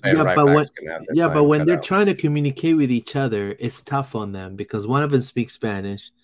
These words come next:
Speaker 2: and then two speak English, and then so that's what I'm saying about the communication. When it comes to our back line, they'll know each other for, for years.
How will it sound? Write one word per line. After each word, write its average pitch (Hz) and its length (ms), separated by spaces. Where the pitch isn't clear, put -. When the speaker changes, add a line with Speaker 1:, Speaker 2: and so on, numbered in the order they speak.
Speaker 2:
and 110 200
then 110 180
two 135 180
speak 127 360
English, 95 540
and 104 120
then 110 180
so 117 240
that's 147 380
what 127 120
I'm 120 100
saying 131 160
about 117 140
the 117 80
communication. 104 720
When 104 120
it 104 60
comes 147 240
to - 200
our 147 280
back 139 400
line, 113 440
they'll 160 220
know 160 180
each 135 180
other 139 180
for, - 180
for - 200
years. 113 640